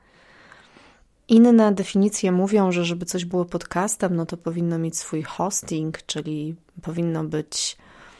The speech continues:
dostępne na jednej z wielu platform streamingowych.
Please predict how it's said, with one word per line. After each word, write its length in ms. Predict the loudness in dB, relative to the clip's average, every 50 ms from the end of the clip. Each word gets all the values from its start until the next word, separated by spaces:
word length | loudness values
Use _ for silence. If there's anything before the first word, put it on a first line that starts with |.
| -20 _ _ -14 -6 -4
dostępne 800 | -4 -2 -2 -2 -2 -2 0 2 2 2 2 0 -2 -2 -2 0
na 160 | 0 0 0
jednej 360 | 0 0 0 0 2 2 2
z 80 | 0 0
wielu 260 | 0 2 2 2 0
platform 540 | -2 0 -2 -2 -2 -4 -6 -4 -2 -2 -2
streamingowych. 1000 | -4 -6 -6 -4 -2 -2 0 0 0 0 -2 -2 -2 -2 -2 -4 -4 -6 -12